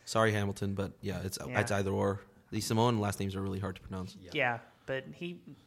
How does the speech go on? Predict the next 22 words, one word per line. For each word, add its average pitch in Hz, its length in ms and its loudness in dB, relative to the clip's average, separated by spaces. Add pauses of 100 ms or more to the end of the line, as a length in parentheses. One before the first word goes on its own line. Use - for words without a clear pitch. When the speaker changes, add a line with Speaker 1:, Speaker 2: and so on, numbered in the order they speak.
(140)
Speaker 2:
they 143 160 2
did 160 360 2 (160)
a - 40 -12
great 139 280 -2
job, 135 400 4
gave 131 180 -2
us 127 100 -6
field 135 340 -2
position, 127 640 -6 (500)
gave 131 200 -4
us, - 420 -4 (280)
uh, 117 140 -4 (960)
the 135 320 -4
chance 147 400 0
to 139 80 4
actually 127 380 2
get 131 180 4
into 127 220 -2
double 123 280 0
digits 123 400 -4
on 123 180 -2
scoring. 123 520 -4